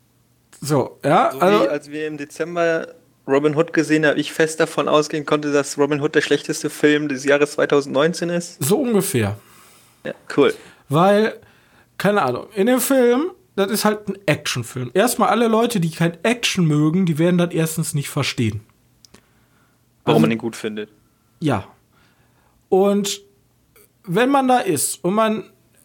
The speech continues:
Speaker 1: John Wick ballert sich durch Marokko, geschlagene zehn Minuten, metzelt er komplett eine Kleinstadt von Marokko nieder. Und andere Leute fänden das schon langweilig. Bloß ich sitz die ganze Zeit, die kompletten zehn Minuten mit einem breiten Grinsen da und freu mich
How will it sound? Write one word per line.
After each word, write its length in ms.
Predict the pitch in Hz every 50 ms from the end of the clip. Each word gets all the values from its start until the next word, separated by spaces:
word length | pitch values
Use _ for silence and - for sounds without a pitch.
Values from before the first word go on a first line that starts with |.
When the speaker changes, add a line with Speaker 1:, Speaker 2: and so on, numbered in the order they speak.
| _ _ - - - _ _ _ _ _ _ - 214 190 175 156
Speaker 1:
John 280 | 165 208 214 226 220
Wick 160 | 233 220 - -
ballert 340 | 185 196 214 220 202 170
sich 140 | - 196 196
durch 180 | - 190 170 -
Marokko, 480 | 185 175 160 143 147 143 - - 113
geschlagene 800 | - 139 135 - - 170 175 185 196 196 185 190 185 185 175 180
zehn 280 | - - 202 202 196 190
Minuten, 460 | 190 180 170 160 156 156 - 123 - - _ _ _ _ _ _ - - - - _ _ _ _ -
metzelt 400 | 147 185 208 208 - 208 202 -
er 160 | 185 185 196
komplett 400 | 190 196 185 175 - - 190 202
eine 100 | 196 190
Kleinstadt 480 | 185 - 190 190 185 175 - 185 180 175
von 160 | - 180 170
Marokko 380 | 170 170 156 165 175 170 156
nieder. 360 | 135 123 113 117 123 143 127 - - _ - - - - -
Und 80 | - 160
andere 220 | 165 196 208 196
Leute 300 | 196 196 202 208 208 202
fänden 280 | 175 - 196 196 190 190
das 160 | 185 170 -
schon 200 | - 175 170 170
langweilig. 500 | 175 185 190 180 147 135 131 123 127 120
Bloß 220 | - 151 160 -
ich 100 | 175 170
sitz 220 | - 180 170 - -
die 80 | 170
ganze 340 | 147 175 202 247 - - 208
Zeit, 220 | - - 196 175 170
die 40 |
kompletten 400 | - 165 151 - 170 185 - 208
zehn 200 | 185 - 214 208
Minuten 260 | 196 190 185 - - 175
mit 60 | 170
einem 100 | 160 139
breiten 340 | 151 135 151 196 - 233 208
Grinsen 440 | 190 180 185 196 202 175 180 170
da 120 | 151 151 151
und 160 | 151 143 135
freu 380 | - - - 139 156 175 190 196
mich 460 | 202 202 220 240 - - - -